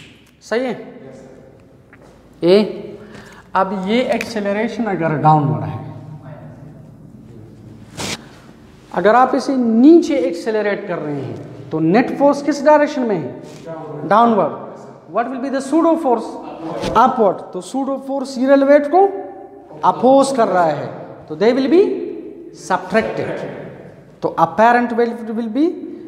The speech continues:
Speaker 1: less than the real weight। ए, इस केस में इस तरह होगा, देखें, यानी इस केस में ये जो needle है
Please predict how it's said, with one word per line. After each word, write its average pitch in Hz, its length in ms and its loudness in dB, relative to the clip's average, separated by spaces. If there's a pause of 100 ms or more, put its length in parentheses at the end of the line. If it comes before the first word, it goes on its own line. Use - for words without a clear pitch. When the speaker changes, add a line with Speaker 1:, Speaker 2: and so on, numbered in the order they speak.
(540)
Speaker 1:
less 240 360 6 (120)
than 190 240 0
the 180 100 2 (400)
real 143 200 -4 (100)
weight। 107 200 -8 (300)
ए, 190 120 6 (680)
इस 247 260 2
केस 247 280 6
में 240 100 0
इस 208 260 -4
तरह 170 140 6
होगा, 135 320 -2 (1160)
देखें, 208 300 2 (800)
यानी 170 240 2 (340)
इस 240 240 0
केस 185 300 -6
में 254 500 -10 (140)
ये 214 120 -4
जो 190 200 0
needle 175 520 4
है 151 240 0